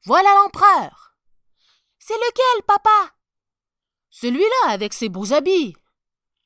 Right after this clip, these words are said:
Mais, papa, il est tout nu. <laughs> Regarde, papa, il tremble de froid.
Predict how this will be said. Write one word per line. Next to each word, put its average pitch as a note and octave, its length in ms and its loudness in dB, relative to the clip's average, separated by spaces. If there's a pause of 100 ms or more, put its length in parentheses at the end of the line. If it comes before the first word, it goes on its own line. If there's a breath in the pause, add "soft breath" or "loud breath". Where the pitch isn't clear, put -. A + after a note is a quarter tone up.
(260)
Mais, E4+ 520 -6
papa, G4+ 560 -4 (800)
il E4 220 0
est F4+ 180 0
tout F4+ 160 -2
nu. D#4+ 240 0 (260)
<laughs> - 280 -20
Regarde, D#4+ 640 0
papa, C#4 400 -4 (340 loud breath)
il E4 240 -2
tremble F#4 360 0
de F#4 120 -4
froid. G4+ 440 -2